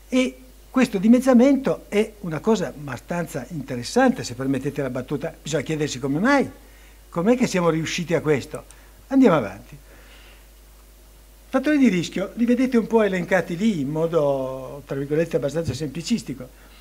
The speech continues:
E vedete come nove di questi, che sono fattori di rischio modificabili, quindi non c'è il, il concetto di tratto ereditario, e, eh, copre più del novanta per cento di quelli che sono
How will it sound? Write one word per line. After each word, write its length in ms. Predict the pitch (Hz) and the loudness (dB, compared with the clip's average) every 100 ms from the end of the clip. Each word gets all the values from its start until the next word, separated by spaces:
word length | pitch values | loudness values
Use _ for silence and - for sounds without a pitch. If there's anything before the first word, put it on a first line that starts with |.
| - | -12
E 100 | - | -2
vedete 320 | 247 269 208 208 | 2 2 2 2
come 320 | 220 208 220 - | 2 0 -4 -8
nove 460 | - 220 294 294 220 | 2 6 8 8 4
di 140 | 151 | 2
questi, 640 | - 180 139 - - 160 220 - | -2 0 0 -4 -4 -4 -4 -6
che 80 | 131 | -8
sono 240 | 131 135 | -4 -4
fattori 320 | 131 120 180 | -4 -6 -4
di 60 | 147 | -6
rischio 180 | 147 120 | -4 -4
modificabili, 800 | 123 123 - 120 170 123 113 107 - - - | -4 -4 -6 2 4 4 -2 -10 -16 -20 -16
quindi 260 | - 131 113 | -10 -8 -4
non 160 | 117 123 | -4 -2
c'è 180 | - | 0
il, 680 | 156 131 - 156 131 117 123 - 123 - 170 | 0 0 -10 -12 -10 -10 -10 -10 -14 -12 -16
il 100 | 123 | -10
concetto 500 | 151 127 156 160 160 | -8 -4 -4 -4 -6
di 240 | 135 139 - - - - | -6 -8 -12 -20 -20 -6
tratto 300 | 160 165 165 | 0 0 0
ereditario, 760 | 143 156 156 123 120 180 240 233 - - - - - | -4 -4 -2 -2 0 2 2 0 -14 -20 -20 -18 0
e, 320 | 247 247 202 | 6 6 4
eh, 360 | 220 196 185 202 - | 2 6 6 4 4
copre 460 | 240 185 160 160 160 - | 6 6 2 -4 -6 -2
più 140 | 254 | 2
del 160 | 269 185 | 4 2
novanta 420 | 180 240 269 240 | 4 4 4 2
per 200 | 196 165 | -2 -4
cento 380 | - 262 160 123 | -2 0 0 -4
di 120 | 131 | -10
quelli 240 | - 175 | -6 -6
che 120 | 160 160 | -6 -8
sono 480 | - 214 240 240 | 2 6 8 6